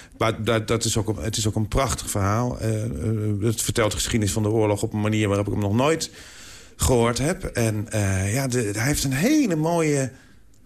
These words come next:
eh, hele nauwkeurige, accurate voorgelezen. Elk woord is echt heel goed uitgesproken zonder dat er ooit een nadruk op ligt.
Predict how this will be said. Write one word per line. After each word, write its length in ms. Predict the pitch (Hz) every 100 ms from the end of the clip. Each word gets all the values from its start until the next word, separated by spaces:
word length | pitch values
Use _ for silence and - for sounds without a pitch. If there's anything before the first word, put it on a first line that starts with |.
| -
eh, 120 | - 117 110 110 104 90
hele 480 | 92 151 214 151 131
nauwkeurige, 800 | 131 139 120 - 240 262 190 -
accurate 840 | - - 135 135 165 214 214 202 185
voorgelezen. 880 | - - 185 185 180 160 165 156 156 - - - -
Elk 280 | - 254 269
woord 440 | 160 196 196 196 -
is 400 | - - - - - - - _ _ - - - - _ -
echt 280 | - 175 165
heel 200 | 170 269
goed 220 | - 196
uitgesproken 440 | 180 170 160 170 156
zonder 200 | 175 165
dat 100 | 156
er 100 | 170
ooit 200 | 165 151
een 80 | 151
nadruk 440 | 185 208 117 107
op 140 | 98 98
ligt. 340 | 107 -